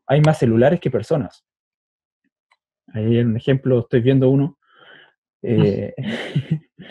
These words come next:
un noventa y nueve por ciento de los usuarios utiliza a diario un móvil. Los menores de edad utilizan relativamente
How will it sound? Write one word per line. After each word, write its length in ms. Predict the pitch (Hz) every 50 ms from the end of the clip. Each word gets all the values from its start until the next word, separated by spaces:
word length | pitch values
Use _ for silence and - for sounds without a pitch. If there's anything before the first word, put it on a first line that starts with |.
| - - - - - _ _ _ _ _ _
un 160 | 151 160 160
noventa 280 | 156 151 147 143 - 131
y 40 | 127
nueve 200 | 139 156 165 165
por 120 | 175 160
ciento 260 | - 185 170 - 190
de 100 | 180 165
los 180 | 156 143 127 -
usuarios 500 | 135 123 - 156 165 170 180 180 - _ _ _ _ _ _ _ _ _ _ _ _ _ _ _ _ _ _ _ _ _ _ _
utiliza 640 | 135 127 - 127 131 156 175 - 190 185 180 - -
a 120 | - 120 123
diario 260 | 120 135 139 147 156 147
un 240 | - 139 151 156
móvil. 380 | 165 175 156 127 98 92 - - _ _ _ _ _ _ _ _
Los 200 | 110 120 123 -
menores 380 | 117 120 131 143 147 151 135
de 80 | 139 120
edad 220 | 120 135 143 143 143
utilizan 420 | 135 117 127 135 135 - 139 131
relativamente 800 | 123 117 113 113 123 135 135 139 143 151 - - 151 147 139 -